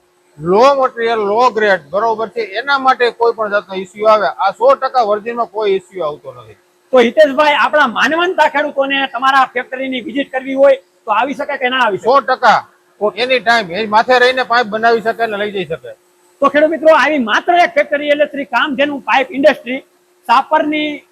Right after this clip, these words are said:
Speaker 2: અંદર આ ફેક્ટરી આવેલી છે. તમે વિઝિટ કરીને પાઇપ લઈ શકો છો. હિતેશભાઈનું કેવું એવું છે. તો હિતેશભાઈ, તમારો સંપર્ક કેવી રીતના કરવો? તમારા કયા કયા વિસ્તારોમાં ડીલર છે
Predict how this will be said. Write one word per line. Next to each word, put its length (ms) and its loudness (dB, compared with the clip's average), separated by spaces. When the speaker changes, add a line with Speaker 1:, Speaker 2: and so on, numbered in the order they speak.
Speaker 2:
અંદર 320 4
આ 80 0
ફેક્ટરી 420 -2
આવેલી 280 2
છે. 200 0
તમે 160 -2
વિઝિટ 420 0
કરીને 300 0
પાઇપ 300 2
લઈ 140 4
શકો 240 -6
છો. 180 0
હિતેશભાઈનું 540 -4
કેવું 260 0
એવું 220 -2
છે. 140 -20
તો 80 6
હિતેશભાઈ, 680 2
તમારો 260 -2
સંપર્ક 360 -10
કેવી 180 0
રીતના 260 -4
કરવો? 260 4
તમારા 300 -4
કયા 200 -2
કયા 180 -2
વિસ્તારોમાં 440 -6
ડીલર 280 2
છે 220 -8